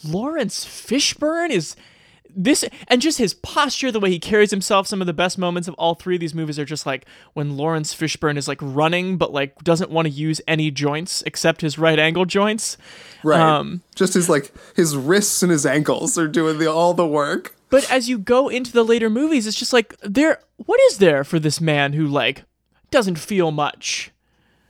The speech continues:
Speaker 2: No.
Speaker 1: Like, there's not, there's not much, which is why the person who's most interesting and grows the most with, even as the movies get ridiculous, is Smith.
Speaker 2: Right, who's the computer program.
Speaker 1: Right.
Speaker 2: Which I
Speaker 1: But
Speaker 2: think
Speaker 1: it's
Speaker 2: is
Speaker 1: a-,
Speaker 2: interesting.
Speaker 1: it's amazing because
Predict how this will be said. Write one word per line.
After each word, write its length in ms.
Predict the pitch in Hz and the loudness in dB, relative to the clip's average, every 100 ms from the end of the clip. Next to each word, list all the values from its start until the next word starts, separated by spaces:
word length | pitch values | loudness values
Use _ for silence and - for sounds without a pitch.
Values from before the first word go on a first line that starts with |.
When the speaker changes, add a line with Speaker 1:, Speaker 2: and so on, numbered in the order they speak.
| - | -2
Speaker 2:
No. 120 | 262 | 2
Speaker 1:
Like, 80 | - | 2
there's 160 | 294 | 2
not, 400 | 254 277 302 381 - | 0 -2 -4 -6 -6
there's 220 | 254 226 | -4 -2
not 180 | 262 294 | 0 0
much, 160 | 320 220 | 0 -2
which 160 | 262 | -4
is 100 | 247 | -4
why 300 | 196 277 311 | -6 -4 -2
the 100 | 262 | -2
person 440 | - 240 240 233 208 | -4 -4 -4 -2 -4
who's 200 | 202 160 | -4 -2
most 420 | 170 175 160 - | 2 2 0 -4
interesting 520 | 190 - 175 170 156 | -4 -4 -6 -6 -6
and 160 | 151 147 | -6 -2
grows 440 | 151 170 190 180 | 2 4 2 0
the 80 | 180 | -2
most 340 | 175 185 - | 0 -2 -2
with, 200 | 180 190 | -2 -2
even 280 | 165 165 165 | -2 -2 -2
as 120 | 156 | -4
the 60 | 160 | -4
movies 240 | 151 147 | -6 -6
get 120 | 143 139 | -6 -4
ridiculous, 520 | 156 175 151 143 - - _ - | -2 -2 -2 -2 -6 -18 _ -8
is 140 | 151 | -4
Smith. 480 | - 165 - - - _ _ _ _ _ _ _ _ _ _ | 0 0 -2 -6 -20 _ _ _ _ _ _ _ _ _ _
Speaker 2:
Right, 400 | 151 208 156 117 | 0 2 2 0
who's 240 | 131 160 | 0 0
the 80 | 156 | 0
computer 420 | 147 127 165 165 | 0 0 2 2
program. 640 | 117 117 117 - 156 196 - _ - | 2 0 -2 -4 -4 -4 -6 _ 0
Speaker 1:
Right. 340 | 170 180 104 - _ _ _ _ _ _ _ - | 2 4 0 -8 _ _ _ _ _ _ _ -4
Speaker 2:
Which 200 | 135 139 | -2 2
I 40 | |
Speaker 1:
But 80 | 135 | 4
Speaker 2:
think 100 | 208 | 4
Speaker 1:
it's 60 | 107 | 2
Speaker 2:
is 60 | |
Speaker 1:
a-, 20 | 107 | -2
Speaker 2:
interesting. 640 | 113 107 - 98 - - - | -4 -6 -6 -8 -8 -8 -6
Speaker 1:
it's 120 | 185 | -2
amazing 420 | 208 214 214 185 | -2 0 -2 -2
because 540 | 165 160 165 143 - | -4 -2 -2 -4 -6